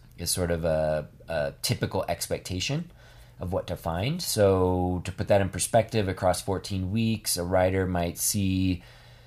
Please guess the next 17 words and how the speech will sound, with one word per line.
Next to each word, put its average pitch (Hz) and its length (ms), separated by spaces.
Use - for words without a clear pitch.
twenty-five 98 1200
to 101 100
maybe 87 380
fifty 127 960
C - 260
T 101 240
L 110 380
increase 120 800
over 95 180
the 85 100
fourteen 85 360
weeks. 76 260
So 95 60
you 92 120
can 101 140
see 135 280
how 101 500